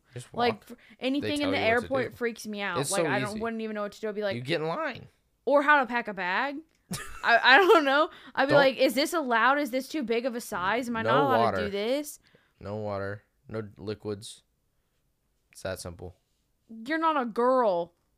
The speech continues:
Speaker 2: Like,
Speaker 1: What do
Speaker 2: I,
Speaker 1: you got?
Speaker 2: there's, like, rules with, like, makeup and shit like that, or, like,
Speaker 1: Yeah,
Speaker 2: face
Speaker 1: it can't
Speaker 2: wash.
Speaker 1: be too big.
Speaker 2: I don't know the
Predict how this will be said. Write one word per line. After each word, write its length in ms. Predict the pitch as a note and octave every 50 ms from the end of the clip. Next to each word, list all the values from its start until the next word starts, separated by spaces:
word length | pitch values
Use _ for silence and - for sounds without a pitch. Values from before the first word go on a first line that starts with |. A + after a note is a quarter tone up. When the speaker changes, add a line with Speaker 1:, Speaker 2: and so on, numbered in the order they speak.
| _ _ -
Speaker 2:
Like, 300 | G3 A#3+ B3 A#3+ A3 -
Speaker 1:
What 60 | - A3
do 40 | B3
Speaker 2:
I, 40 | A#3+
Speaker 1:
you 140 | F#4 G#4 C4
got? 240 | D3+ - B3 D#4 F#4
Speaker 2:
there's, 200 | C#4 C#4+ D4 C4+
like, 180 | D4 C#4 B3+ A#3
rules 400 | A3 A3 A#3+ C#4 C#4+ C#4+ D4 D4
with, 100 | C4 C#4+
like, 140 | C4+ C#4+ C4+
makeup 540 | B3+ B3 A#3 A3+ A3+ A#3+ A#3+ C#4+ C4+ C4 C4
and 180 | C#4 C4+ C4+ C4
shit 200 | - C#4+ C#4+ C4+
like 220 | C4+ C4+ C4+ C4
that, 220 | - C4 B3+ C4 C4
or, 20 | B3
like, 160 | A3 G#3 G#3
Speaker 1:
Yeah, 140 | - G#3+ C4
Speaker 2:
face 160 | A#3+ A#3 A#3+ B3+
Speaker 1:
it 20 |
can't 120 | C4 C4+ B3+
Speaker 2:
wash. 480 | C4 C4 C4 C4 C4 C4 C4 C4 C4+
Speaker 1:
be 60 | C4+ E3+
too 80 | G#3
big. 480 | C4 D4+ D4 G3 B2+ G2+ E2+ - F#2 -
Speaker 2:
I 140 | - - D4+
don't 160 | F#4 A4 A4 G4+
know 140 | G#4+ A4
the 160 | G#4+ A#4 A#4+